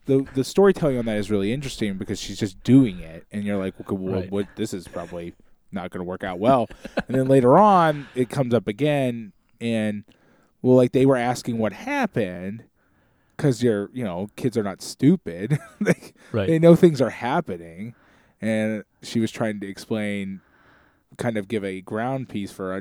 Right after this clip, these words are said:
Speaker 1: why this person, and, like, I, interestingly enough, had to have a very similar conversation with my son
Speaker 2: Right.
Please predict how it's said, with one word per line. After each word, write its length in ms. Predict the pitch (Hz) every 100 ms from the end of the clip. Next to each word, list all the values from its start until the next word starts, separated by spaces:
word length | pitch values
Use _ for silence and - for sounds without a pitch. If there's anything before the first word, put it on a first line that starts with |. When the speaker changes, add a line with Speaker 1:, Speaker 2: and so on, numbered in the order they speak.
| 95
Speaker 1:
why 640 | 101 95 101 104 104 101 98 _ _ - _ _ _ _ -
this 180 | 117 -
person, 440 | - 113 - 110 -
and, 160 | 190
like, 260 | 226 165 - _ _ -
I, 180 | 139 147
interestingly 680 | 147 143 127 143 135 131
enough, 200 | 131 151 131
had 160 | 107
to 60 | 107
have 200 | 104 107
a 80 | 113
very 220 | 101 117
similar 500 | 113 120 120 127 127 131
conversation 560 | 120 127 123 120 147
with 120 | 127
my 140 | 147 147
son 460 | - 214 131 139 - _ _ _ _ _ _ -
Speaker 2:
Right. 260 | 104 90